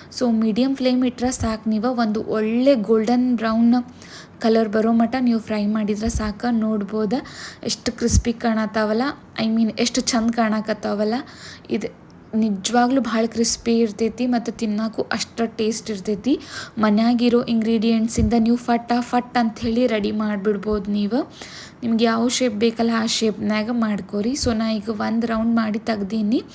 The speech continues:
So ರೆಸ್ಟ್ ಏನ್ ಬಾಲ್ಸ್ ಇರ್ತಾವಲ್ಲ ಅದನ್ನ ಇದೇ ಥರ ಮತ್ತ್ ಮೀಡಿಯಮ್ ಫ್ಲೇಮ್‌ನ್ಯಾಗ್ ಇಟ್ಕೊಂಡು ಎಲ್ಲಾನು ಕರ್ಕೊಂತನ ಹೋಗ್ರಿ. ಒಂದ್ ಒಳ್ಳೆ ಕಲರ್ ಬರೋ ಮಟನು ಕಾಯ್ರಿ. So ಆದಷ್ಟು ಒಂದೇ ಸರ್ತಿನ ಚಮಚೆಯಿಂದನ ತಿರುಗಿಸ್ಬ್ಯಾಡ್ರಿ. ಒಂದ್ ಸ್ವಲ್ಪ ಅದ ಆಗ್ಲಿ,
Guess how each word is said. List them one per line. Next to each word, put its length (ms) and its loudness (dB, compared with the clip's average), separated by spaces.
So 200 2
ರೆಸ್ಟ್ 380 0
ಏನ್ 180 4
ಬಾಲ್ಸ್ 340 2
ಇರ್ತಾವಲ್ಲ 520 -2
ಅದನ್ನ 260 -2
ಇದೇ 260 -2
ಥರ 280 -2
ಮತ್ತ್ 400 0
ಮೀಡಿಯಮ್ 340 2
ಫ್ಲೇಮ್‌ನ್ಯಾಗ್ 480 2
ಇಟ್ಕೊಂಡು 420 -2
ಎಲ್ಲಾನು 500 4
ಕರ್ಕೊಂತನ 720 0
ಹೋಗ್ರಿ. 480 -2
ಒಂದ್ 180 4
ಒಳ್ಳೆ 300 4
ಕಲರ್ 320 2
ಬರೋ 240 2
ಮಟನು 440 2
ಕಾಯ್ರಿ. 560 -2
So 140 2
ಆದಷ್ಟು 500 0
ಒಂದೇ 260 2
ಸರ್ತಿನ 500 0
ಚಮಚೆಯಿಂದನ 640 0
ತಿರುಗಿಸ್ಬ್ಯಾಡ್ರಿ. 800 -2
ಒಂದ್ 240 0
ಸ್ವಲ್ಪ 420 0
ಅದ 100 0
ಆಗ್ಲಿ, 480 0